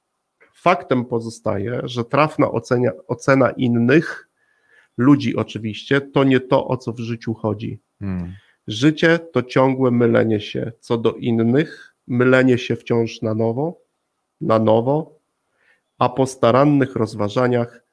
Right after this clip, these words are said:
Speaker 1: mylenie się jeszcze raz. <laughs> Chyba myślę, że to
Speaker 2: Rozmarzyłem się.
Speaker 1: No właśnie, a teraz na koniec jeszcze jedna najważniejsza
Speaker 2: No.
Speaker 1: rzecz. Dzięki Tomkowi potrafimy rozpoznawać i zrozumieć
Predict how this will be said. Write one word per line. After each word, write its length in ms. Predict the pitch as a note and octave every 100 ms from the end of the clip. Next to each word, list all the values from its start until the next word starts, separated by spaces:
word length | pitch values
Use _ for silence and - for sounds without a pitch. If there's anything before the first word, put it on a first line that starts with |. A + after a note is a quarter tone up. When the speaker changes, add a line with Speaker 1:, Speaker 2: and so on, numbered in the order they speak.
| _
Speaker 1:
mylenie 540 | D#3 F3 E3 D3 A2+ A2+
się 300 | - A2 A2+ - _
jeszcze 400 | C#3 G#2 - -
raz. 540 | A2 - - - - _ _ _
<laughs> 680 | - - _ - - _ - - _ _ _ _ _ _ _ - - - A3 A3 -
Chyba 260 | D3+ C#3+
myślę, 260 | C#3+ D3 C#3
że 120 | C#3
to 180 | - D3
Speaker 2:
Rozmarzyłem 760 | G#2 G2+ G2+ F#2+ F#2 F2+ F2
się. 120 | - -
Speaker 1:
No 60 | C#3
właśnie, 340 | B2+ A#2 G#2
a 40 |
teraz 280 | G#2+ B2+ A#2+
na 100 | C3
koniec 380 | B2 C3 B2+ B2
jeszcze 240 | A#2+ -
jedna 240 | A#2+ A#2+ A#2
najważniejsza 640 | A#2 A#2 A#2 B2 A2+ -
Speaker 2:
No. 40 | A#2
Speaker 1:
rzecz. 420 | B2+ F#2+ F#2+ -
Dzięki 340 | A2 B2+ B2 -
Tomkowi 720 | A#2+ A2+ - B2+ A2+ A#2 D3 _ _ _ _
potrafimy 840 | - A#2+ A#2 A2 - B2+ A#2+ A#2 A#2 - -
rozpoznawać 960 | A2 - A#2 G#2 G#2+ G#2 G#2 G#2 - -
i 80 |
zrozumieć 760 | A#2 A2+ G#2 G#2+ G2+ G#2 G2+ -